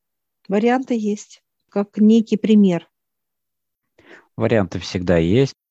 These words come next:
Speaker 2: Человек,
Speaker 1: Да.
Speaker 2: главное желание человека его решать, да, этот вопрос, не смиряться с ним, а начинать работать с ним.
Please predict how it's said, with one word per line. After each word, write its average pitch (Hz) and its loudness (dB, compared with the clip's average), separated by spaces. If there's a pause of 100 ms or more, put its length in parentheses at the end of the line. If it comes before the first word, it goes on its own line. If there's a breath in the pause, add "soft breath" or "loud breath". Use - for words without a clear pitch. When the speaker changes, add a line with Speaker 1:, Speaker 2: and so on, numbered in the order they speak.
Speaker 2:
Человек, 85 -4
Speaker 1:
Да. - -
Speaker 2:
главное 92 0
желание 85 -4
человека 82 -6
его 76 -8 (480)
решать, 80 -8
да, 82 -8
этот - -14 (640)
вопрос, 120 -4
не 98 0
смиряться 104 -2
с - -18
ним, 82 -6
а 85 -6
начинать 95 -8
работать - -10
с - -20
ним. - -14